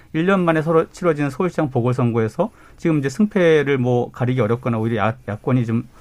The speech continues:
우세한 흐름이 나타나는 이유가 뭔가를 따져보면 그게 일 년 동안 야당의 혹은 야당의 어떤 유력 정치인들이 뭔가를 계획하고 잘 설득하고 지지자들을 어필해서 된 부분이 아니라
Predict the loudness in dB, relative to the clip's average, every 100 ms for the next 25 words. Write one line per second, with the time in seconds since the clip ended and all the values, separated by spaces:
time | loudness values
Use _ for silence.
0 | -20 -6 -2 2 2 2 -2 -2 -2 0
1 | 0 0 -2 0 2 2 2 0 0 -2
2 | -4 -8 -6 -2 0 -2 -4 -14 -20 -20
3 | -8 -2 2 2 2 0 0 0 2 0
4 | 0 0 0 -2 -4 -2 0 2 2 0
5 | 0 -2 -2 -2 -2 -6 -10 -4 -2 -2
6 | 0 0 0 -4 -6 -16 -4 -2 2 2
7 | 2 0 0 0 0 -2 -2 -2 -2 -2
8 | -4 -6 -4 -2 -2 -6 -10 -10 -6 -2
9 | 2 2 2 0 -2 -2 0 2 0 0
10 | 2 2 2 -2 -2 -2 -6